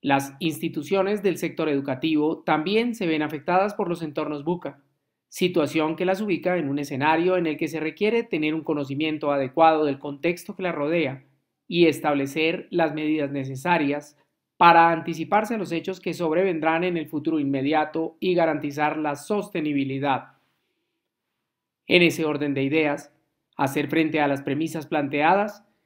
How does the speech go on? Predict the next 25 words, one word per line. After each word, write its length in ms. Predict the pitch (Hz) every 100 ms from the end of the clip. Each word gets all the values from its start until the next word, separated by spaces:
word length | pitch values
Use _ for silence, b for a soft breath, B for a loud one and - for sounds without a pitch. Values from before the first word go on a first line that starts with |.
| _
requiere 340 | 151 156 196 233
centrar 420 | 233 175 185 190
la 160 | 208 190
estrategia 680 | - 156 143 190 202 226
en 80 | 220
el 100 | 180
desarrollo 420 | 160 147 147 175
de 100 | 170
competencias 720 | 160 147 147 147 160 175 220
que 120 | - 185
mejoren 420 | 156 165 160 156
el 200 | 151 135
conocimiento 760 | 151 139 139 139 151 156 170
y 40 | 190
la 140 | 165
capacidad 460 | 160 147 143 151 147
predictiva, 720 | 160 147 131 196 170 147 - _ _ _ _
entre 300 | - 196 196
las 140 | 190 180
que 80 | 180
se 120 | 185
incluyen 600 | 175 214 247 247 247 240
autogestión 760 | - 175 165 165 156 151 196 185
del 160 | 175
conocimiento, 840 | - 151 139 147 165 165 143 160 -